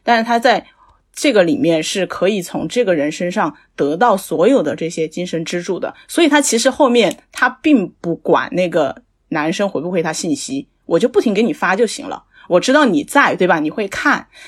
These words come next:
然后我，我其实对你到底有多喜欢我，呃，我，我不重要，我们俩不是在谈恋爱，是你要让我觉得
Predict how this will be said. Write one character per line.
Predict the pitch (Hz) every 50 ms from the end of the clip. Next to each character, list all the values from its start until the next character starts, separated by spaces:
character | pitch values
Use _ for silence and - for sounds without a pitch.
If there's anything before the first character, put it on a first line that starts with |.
| - -
然 | - 180 196
后 | 220 254 220 - - _ -
我， | 196 196 208 202
我 | - 143 190 190 185
其 | 175 - 240
实 | 233 - 233
对 | 247 302 254
你 | 220 185 165 151
到 | 147 233 233 226
底 | 202 214
有 | 196 165 151
多 | 151 - 165 196
喜 | 214 - - -
欢 | - 165 156 156
我， | 156 147 143 - - - _ _ _ _ _ _
呃， | - 175 165 127
我， | 135 160 156 160
我 | 143 156 160 156
不 | 147 - 180
重 | 180 233 220 190 165
要， | 170 160 151
我 | 151 151
们 | 151 175 180
俩 | 160 139
不 | - - 156
是 | 156
在 | 151 180 165 160
谈 | - - - 139
恋 | 143 147
爱， | 147 151 143 147 - _ _ _ _
是 | - - - 220 202 - - _ _
你 | - 180 156
要 | 151 160 185 185 170
让 | - 196 208 196 170 160
我 | 139 127
觉 | - - 147 139 147
得 | 151 156 151 151 -